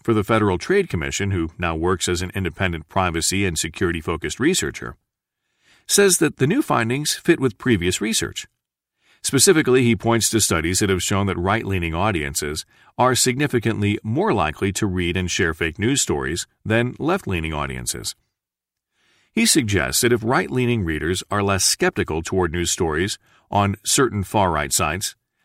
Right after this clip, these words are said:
they may be less skeptical of ads on them too. "It makes sense," Soltani says.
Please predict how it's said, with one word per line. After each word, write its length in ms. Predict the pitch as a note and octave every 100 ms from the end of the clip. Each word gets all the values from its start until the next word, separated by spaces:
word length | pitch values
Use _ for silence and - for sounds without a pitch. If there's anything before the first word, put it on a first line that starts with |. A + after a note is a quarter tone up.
| _
they 140 | C3 D3+
may 160 | D3+
be 240 | C#3 C#3 -
less 220 | A2+ G#2
skeptical 580 | - - G3 A2+ G2+ G#2+
of 80 | G#2
ads 280 | D#2 D#2+ F2
on 160 | E2
them 140 | G2 C3
too. 320 | A3 G3+ - _ _ _ _ _ _
"It 80 | -
makes 200 | F2 F#2+
sense," 340 | C#3 D3+ C#3 - _ _ -
Soltani 500 | G2 F2 F2+ D#2+ D#2
says. 320 | F2+ D#2 F2+